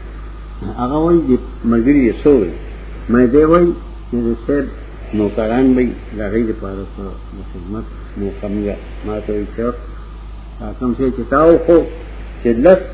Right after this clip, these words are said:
مقدمې د لره زه وګټم، نو زه د هغې په جهت شم پوه کوم. نو تا چې راته کوم شی وکړو. ته بې غمه شه. مونږ راغلو، مونږ وی، «دا یاره خو موږ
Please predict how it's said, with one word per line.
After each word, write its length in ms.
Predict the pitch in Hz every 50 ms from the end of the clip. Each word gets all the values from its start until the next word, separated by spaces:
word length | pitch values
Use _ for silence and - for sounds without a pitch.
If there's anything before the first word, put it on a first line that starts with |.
| - - -
مقدمې 560 | - 123 117 113 - 123 117 120 123 131 135 123
د 20 |
لره 280 | 120 113 113 110 107 107 104 104
زه 160 | 120 120 117 - - 139
وګټم، 400 | 139 147 175 165 - 175 175 165 - - - - - - - - - -
نو 100 | 110 104
زه 120 | 104 113
د 80 | 110 104
هغې 240 | 101 98 104 107 101 98 - -
په 60 | 98 87
جهت 180 | 92 95 90 -
شم 240 | 92 - - - - - -
پوه 100 | 87 87
کوم. 260 | 87 - - - - - - - - - - -
نو 60 | 101 104 98
تا 100 | - 131
چې 60 | 117 117
راته 240 | 110 95 92 104
کوم 160 | 90 95 90 85 -
شی 60 | 82
وکړو. 300 | 85 85 - - - - - - - - - - - - - - - - - - - - - - - - - - - - - - - - - - - - - - 50 - - - - - - - - - - - - - - - - - - - - - 98 98 - - - - - -
ته 80 | 123
بې 200 | 110 117 120 113
غمه 220 | 120 131 135 139 131
شه. 220 | - 135 120 - - - - - - - - - - - - - - - - - - -
مونږ 180 | 110 117 131 135
راغلو، 360 | 135 131 131 135 143 143 139
مونږ 200 | 131 139 151 156
وی، 80 | 147 127
«دا 120 | 127 147
یاره 200 | 156 156 160 170 156
خو 160 | 156 165 151 120 - - - - - - - - - - - - - - - - 101 101 98 - - - - - - - - - -
موږ 200 | 120 135 170 170